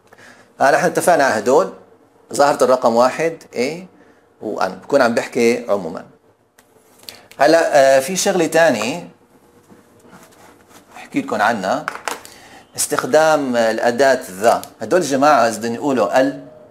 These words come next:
لحد كبير، ما دائما. ال معناتها ذا، ذا. لشو بستخدمها؟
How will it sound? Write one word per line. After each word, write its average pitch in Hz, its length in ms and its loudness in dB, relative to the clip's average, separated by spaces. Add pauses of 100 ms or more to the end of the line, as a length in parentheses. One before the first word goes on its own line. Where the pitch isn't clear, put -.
(540)
لحد 175 300 -2
كبير، 151 420 -2
ما 131 120 0
دائما. 113 400 0 (840)
ال 143 300 2
معناتها 113 840 0 (760)
ذا، 95 460 0 (480)
ذا. 101 240 -4 (1200)
لشو 220 220 0
بستخدمها؟ 180 640 0